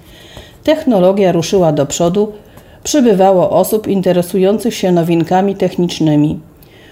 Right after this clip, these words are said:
W dwa tysiące dziesiątym roku Robert Drust założył bloga o nazwie Świat Kindle, późniejszy Świat Czytników,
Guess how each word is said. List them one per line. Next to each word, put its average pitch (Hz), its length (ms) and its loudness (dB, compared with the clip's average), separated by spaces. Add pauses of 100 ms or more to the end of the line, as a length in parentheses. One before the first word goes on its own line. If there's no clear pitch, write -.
(120)
W 190 60 0
dwa 220 220 2
tysiące 226 520 -2
dziesiątym 185 560 0
roku 147 480 -2
Robert 240 420 0
Drust 180 480 -4 (120)
założył 208 500 0
bloga 180 460 2
o 196 80 -2
nazwie 170 380 0
Świat 170 380 -2
Kindle, 185 440 0 (640)
późniejszy 233 520 0
Świat 196 360 0
Czytników, 156 720 -4